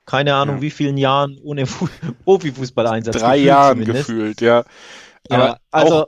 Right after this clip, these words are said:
Speaker 2: ohne despektierlich zu sein, auch das ist einfach so dieses Ding, dass du dann da wirklich einen Selke hast, der seit Jahren eher belächelt wird in der Liga, der bei Werder Bremen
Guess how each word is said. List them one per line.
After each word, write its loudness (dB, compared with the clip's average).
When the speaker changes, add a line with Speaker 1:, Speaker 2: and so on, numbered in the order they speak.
Speaker 2:
ohne 2
despektierlich -2
zu -4
sein, 2
auch -6
das 0
ist -6
einfach -4
so -6
dieses -10
Ding, -2
dass 0
du -6
dann 0
da 0
wirklich -6
einen -6
Selke 0
hast, -2
der 4
seit 0
Jahren 0
eher 2
belächelt -2
wird -6
in -8
der 0
Liga, -2
der -2
bei 0
Werder 4
Bremen -2